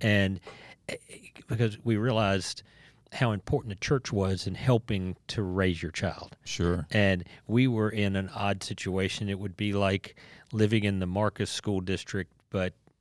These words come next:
Speaker 1: going to Flower Mound or something like that. So we, we went to church in a different school district than where we lived. And, uh,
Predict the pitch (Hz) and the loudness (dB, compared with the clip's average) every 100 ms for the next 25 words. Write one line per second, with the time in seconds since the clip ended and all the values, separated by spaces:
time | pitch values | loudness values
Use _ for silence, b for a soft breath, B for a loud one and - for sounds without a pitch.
0 | _ _ - 104 98 92 87 - 95 87 | _ _ -8 -2 0 -2 -4 0 0 0
1 | 85 - 107 95 92 82 85 82 85 85 | -2 -6 -2 0 0 -2 -4 -4 -6 -6
2 | 117 90 95 85 - 82 - 98 101 98 | -6 -6 -8 -8 -8 -6 -2 0 2 0
3 | 101 107 104 104 90 - - 120 101 - | 0 0 2 -2 -6 -6 -2 -2 -2 -4
4 | - - 104 95 90 107 110 92 - 123 | -6 -4 -2 0 2 2 0 -4 0 2
5 | 110 95 - 95 - 98 92 87 101 90 | 2 0 0 -4 0 0 2 2 2 4
6 | 87 87 87 b b - 110 101 80 78 | 4 2 0 b b 2 6 6 4 -4
7 | - B B B B - 101 98 95 - | -16 B B B B 2 4 2 -2 -12
8 | - - - - | -12 -12 -12 -12